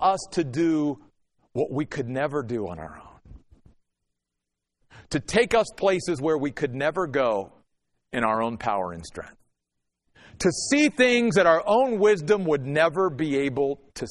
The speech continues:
see. That's what God's grace will do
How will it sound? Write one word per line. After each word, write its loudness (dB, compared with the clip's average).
see. -14
That's -4
what -6
God's -2
grace -6
will -4
do -4